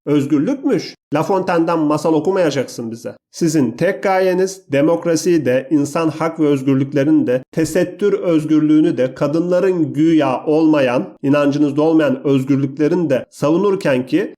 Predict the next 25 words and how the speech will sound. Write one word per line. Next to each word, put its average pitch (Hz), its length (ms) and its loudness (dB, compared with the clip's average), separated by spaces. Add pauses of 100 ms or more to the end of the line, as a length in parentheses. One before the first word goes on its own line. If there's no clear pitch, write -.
yegane 165 560 0
amacınız 220 760 -2 (160)
rejimi 170 520 0
değiştirmek, 127 640 -2 (140)
ülke 175 300 0
yönetimini 180 520 0
değiştirmek. 120 540 -2 (140)
Ancak 240 340 0
şunu 185 200 0
unutmayın, 247 480 0
o 202 200 0
ıslak 240 420 -2
rüyalarınızı 190 680 0
kabusa 175 420 -2
çevirecek 160 520 -2
bu 185 80 2
ülkede 160 300 -2
milyonlarca 180 640 0
genç 180 360 -2
var. 110 300 -8
O 240 100 0
yüzden 226 500 -2
boşa 208 300 0
hayaller 214 480 -2
kurmayın. 156 380 0